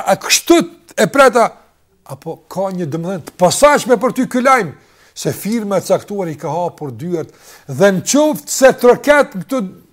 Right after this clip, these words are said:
në qoftë se drejtohesh ka këto dyert, e plotson dokumentacionin e caktuar dhe pranohesh në këtë firmë, sikur thot populli, i, i ke qel syt. Je dalë se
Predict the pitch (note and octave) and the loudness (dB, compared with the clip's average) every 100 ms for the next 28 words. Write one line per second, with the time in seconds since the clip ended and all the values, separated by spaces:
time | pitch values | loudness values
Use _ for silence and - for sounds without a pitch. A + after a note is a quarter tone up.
0 | - E3+ D3 E3+ D#3 F#3+ D4 E4 C#4+ C#4 | -10 -4 -2 0 4 4 4 2 2 4
1 | C4 C#4+ G#3 D4+ C#4+ G3+ - _ _ _ | 2 2 -2 0 0 -2 -4 _ _ _
2 | _ _ _ _ _ - - G3+ A3 G#3+ | _ _ _ _ _ -4 -4 0 0 4
3 | C#4 B3 F3+ A#3+ B3+ B3+ A#3+ B3 C#4 C4 | 2 2 -2 -2 0 0 0 -2 0 2
4 | C4+ A#3 C#4+ C#4 A3+ D3 - _ _ C3+ | 2 0 -2 2 2 0 -8 _ _ 0
5 | F#3+ - A#3 A#3 A3 D4+ D4+ A#3 G3 G#3+ | 0 4 6 6 4 2 2 2 -2 -4
6 | B3+ - D4 D4+ B3 C#3+ A#2 _ _ _ | -4 -2 2 2 2 -4 -12 _ _ _
7 | _ _ _ _ - D#3 D3+ F3+ D#3 G3 | _ _ _ _ -18 -16 -8 -8 -6 -4
8 | F3 D#3 E3+ E3+ _ _ - - _ _ | -4 -4 -6 -8 _ _ -18 -18 _ _
9 | _ _ _ _ - - C#3 - G3+ C3 | _ _ _ _ -20 -10 -10 -6 -6 -6
10 | B2 F#2+ _ _ _ _ D#3 E3 G#3+ C4 | -14 -16 _ _ _ _ -2 2 4 4
11 | G3 C4 | 4 4